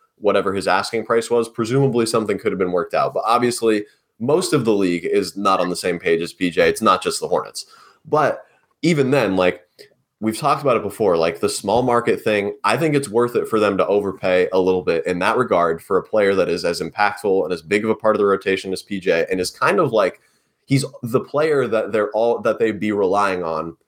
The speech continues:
if they let him go. Like, if they let P J go, you need J T Thor, you need Kai Jones,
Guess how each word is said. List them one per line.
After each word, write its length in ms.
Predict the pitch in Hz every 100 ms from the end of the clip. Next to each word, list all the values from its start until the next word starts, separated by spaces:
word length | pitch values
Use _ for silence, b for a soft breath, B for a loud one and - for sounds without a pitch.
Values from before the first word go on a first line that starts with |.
| _ _ -
if 180 | 113
they 120 | 117 107
let 200 | 98 95
him 160 | 92
go. 260 | 82 67 -
Like, 200 | 107 95
if 140 | 110 107
they 80 |
let 220 | 131 143 -
P 100 | 127
J 180 | 117
go, 160 | 113 107
you 200 | 95 104
need 240 | 107 101
J 240 | 85 98 95
T 180 | 113 104
Thor, 320 | 117 95 73
you 140 | 80
need 180 | 85 82
Kai 240 | - 98
Jones, 600 | 98 110 107 87 76 71